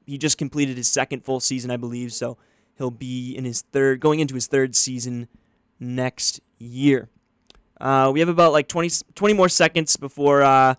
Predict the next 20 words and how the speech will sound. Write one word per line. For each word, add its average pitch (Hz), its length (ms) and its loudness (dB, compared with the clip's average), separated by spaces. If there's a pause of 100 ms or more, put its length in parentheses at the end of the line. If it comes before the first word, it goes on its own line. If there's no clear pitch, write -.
(380)
we 127 160 -10
wrap 135 320 2
up. 131 220 4
I 127 80 4
just 131 180 -4
want 135 160 0
to 127 60 -2
acknowledge 127 680 0
the, 123 400 -6 (240)
the 117 60 -16
Broncos 131 560 -2
junior 127 320 -4
hockey 127 320 0
team. 127 340 -4
Obviously, 123 480 -4
a 120 60 -6
terrible 127 480 -4
tragedy 123 640 -2 (520)
that 127 380 0
happened, 127 760 -4